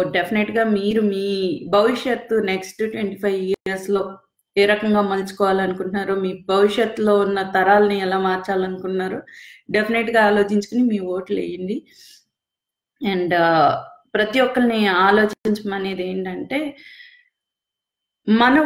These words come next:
ఓటు కోసం మనకి ఒక రెండు వందలు, మూడు వందలు, కొన్ని రెండు వేల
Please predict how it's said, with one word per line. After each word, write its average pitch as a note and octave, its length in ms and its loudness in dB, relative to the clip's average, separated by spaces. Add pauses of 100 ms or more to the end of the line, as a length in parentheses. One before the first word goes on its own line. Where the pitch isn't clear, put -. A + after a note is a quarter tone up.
ఓటు C4+ 260 4
కోసం A3+ 400 0 (100)
మనకి G#3+ 380 -4
ఒక A3 180 -2
రెండు G3 260 -4
వందలు, A3 380 -4
మూడు G3+ 280 -4
వందలు, G3+ 440 -2
కొన్ని F3 260 -8
రెండు F3+ 280 0
వేల G#3 280 4